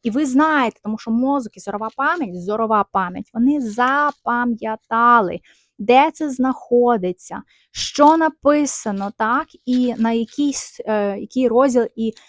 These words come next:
на якому боці. Наприклад, чотирнадцятий розділ об'явлення внизу в мене знаходиться, так, починаємо з шостого вірша, трьохангельська вістка. Так, і побачимо я іншого ангела, що летів з неба, і тра-та-та. Тобто ви розумієте. А,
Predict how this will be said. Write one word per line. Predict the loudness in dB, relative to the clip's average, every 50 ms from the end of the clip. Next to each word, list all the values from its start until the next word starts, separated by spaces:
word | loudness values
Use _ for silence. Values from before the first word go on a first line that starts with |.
| _ 0
на | 2 4 6
якому | 6 6 6 6 6 8 6 4
боці. | 4 4 6 8 8 6 4 0 -6 -10
Наприклад, | -10 -10 -10 -12 -12 -12 -12
чотирнадцятий | -10 -6 -4 0 2 4 4 4 4 0 0 2
розділ | 4 4 4 2 0 -2
об'явлення | -2 0 4 6 6 6 6 6 4 2 2 0
внизу | 0 2 4 4 4 4 2 0 -4 -4
в | -6
мене | -8 -12 -12 -14
знаходиться, | -12 -14 -14 -12 -10 -10 -10 -10 -10 -8 -6
так, | -4 -4 -4 -6 -8 -10 -12 -10
починаємо | -10 -10 -8 -4 -2 -2 -2 -2 -4 -6 -6
з | -6 -4
шостого | -4 -2 0 -2 -2 -2 -6 -6 -6 -6
вірша, | -6 -8 -6 -4 -2 -2 -4 -4 _ _ _ _
трьохангельська | _ -4 0 2 2 2 2 0 -4 -8 -10 -8 -8 -8
вістка. | -6 -8 -10 -10 -12 _ -18 -18 -18 _ _ _ _ _ _ _
Так, | 2 2 2 0
і |
побачимо | -2 2 2 2 2 2 -2 -6
я | -6 -8 _ _ _ _ -6
іншого | -6 -4 -4 -6 -6 0
ангела, | 2 2 2 4 2 0 0 0 -2
що | -2 -4 -4 -4
летів | -2 -2 -4 -4 -4 -4 -4 -4
з | -4
неба, | -4 -4 -6 -6 -8
і |
тра-та-та. | -12 -12 -10 -8 -8 -6 -4 -4 -4 -6 -8 _ _ _ _ _ _ _ _ _ _ _ _ _ _ _ _
Тобто | -4 -2 -2 -4 -6
ви | -4 -2 -2 -2
розумієте. | 0 -2 -2 2 4 6 8 8 8 8 8 6 2 -4 -12 -14 -14 _ _ _ _ _ _ _ _ _ _ -2
А, | 0 2 2 0 0